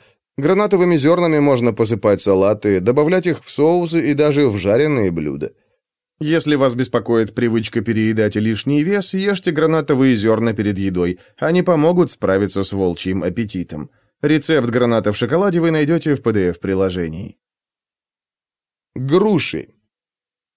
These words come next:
Многие из нас более или менее регулярно едят яблоки, а вот груши весьма незаслуженно пребывают в статусе их бедных родственников.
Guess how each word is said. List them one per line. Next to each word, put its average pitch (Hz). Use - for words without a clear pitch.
Многие 139
из 131
нас 156
более 113
или 107
менее 110
регулярно 117
едят 107
яблоки, 135
а 104
вот 147
груши 190
весьма 143
незаслуженно 160
пребывают 120
в -
статусе 127
их 101
бедных 98
родственников. 85